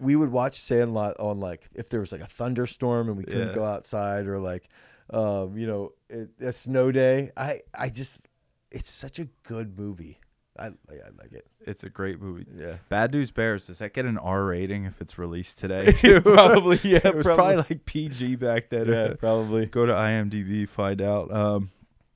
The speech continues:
Speaker 2: oh, man, you talked about plyos. You talked about technical coordination. You wanna say anything about reflexive movements and how they, like, tie into the abs at all before we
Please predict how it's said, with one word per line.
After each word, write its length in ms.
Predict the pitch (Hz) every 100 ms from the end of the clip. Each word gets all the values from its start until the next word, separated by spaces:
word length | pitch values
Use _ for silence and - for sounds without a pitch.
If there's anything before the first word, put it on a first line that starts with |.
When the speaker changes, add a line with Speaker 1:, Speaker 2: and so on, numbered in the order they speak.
| _ _ _ _ _ -
Speaker 2:
oh, 40 |
man, 260 | 95 95 98
you 100 | 117
talked 300 | - 113 -
about 300 | 104 101 -
plyos. 540 | - 98 95 90 87
You 60 | 101
talked 300 | - 95 -
about 220 | 95 85
technical 400 | - 98 92 -
coordination. 760 | - 98 90 85 90 - 87 92 _ _ -
You 160 | - 113
wanna 160 | 123 117
say 180 | 123
anything 300 | 117 117 113
about 240 | 107 104 92
reflexive 480 | 95 - 104 - 113
movements 540 | 120 127 139 - - -
and 140 | 117
how 160 | 123 123
they, 220 | 123 120 - _
like, 240 | 117 113 -
tie 220 | 120 117
into 160 | 117
the 100 | 113
abs 320 | 113 131 131 127
at 80 |
all 140 | 127 127
before 400 | - - 123 123
we 180 | 117